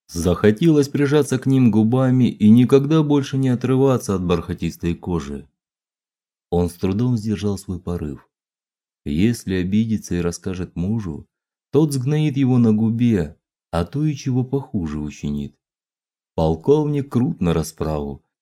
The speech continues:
В части до сих пор рассказывают, как он отдал под трибунал не в меру дерзкого капитана. Но с другой стороны,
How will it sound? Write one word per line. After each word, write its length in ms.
В 20
части 380
до 160
сих 240
пор 220
рассказывают, 720
как 200
он 140
отдал 320
под 160
трибунал 540
не 160
в 80
меру 280
дерзкого 460
капитана. 680
Но 260
с 80
другой 460
стороны, 580